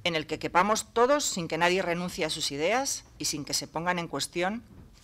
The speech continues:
los cimientos sobre los que ha progresado Euskadi. Estamos a tiempo de encauzar este debate que tan poco preocupa en la calle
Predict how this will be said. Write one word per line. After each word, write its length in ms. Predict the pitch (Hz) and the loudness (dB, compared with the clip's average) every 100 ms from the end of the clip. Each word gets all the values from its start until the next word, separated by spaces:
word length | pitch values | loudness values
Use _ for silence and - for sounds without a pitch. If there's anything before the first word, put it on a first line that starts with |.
| - - - | -20 -18 -4
los 200 | 170 160 | -2 0
cimientos 440 | 160 175 180 190 | -2 -2 0 0
sobre 220 | 185 160 151 | -2 -2 -4
los 180 | 147 | -4
que 120 | - 143 | -4 -4
ha 60 | |
progresado 680 | - 147 147 143 143 143 147 - | -2 -4 -2 -2 -2 -2 -6 -8
Euskadi. 460 | 139 - - 104 - - - - - - - | -6 -6 -8 -14 -16 -18 -20 -20 -20 -20 -10
Estamos 360 | 151 - 208 233 | -2 2 4 4
a 120 | 196 | 4
tiempo 260 | 233 233 233 | 4 4 4
de 60 | |
encauzar 500 | 214 196 190 226 214 | 4 4 4 4 2
este 240 | 202 - 190 | 2 0 2
debate 400 | 185 220 254 240 | 4 4 2 -2
que 100 | 175 | 2
tan 220 | 202 208 | 2 2
poco 220 | 220 196 | 0 0
preocupa 380 | 185 165 202 185 | 0 -2 0 0
en 60 | |
la 120 | 160 156 | 0 0
calle 340 | 190 220 | -2 -2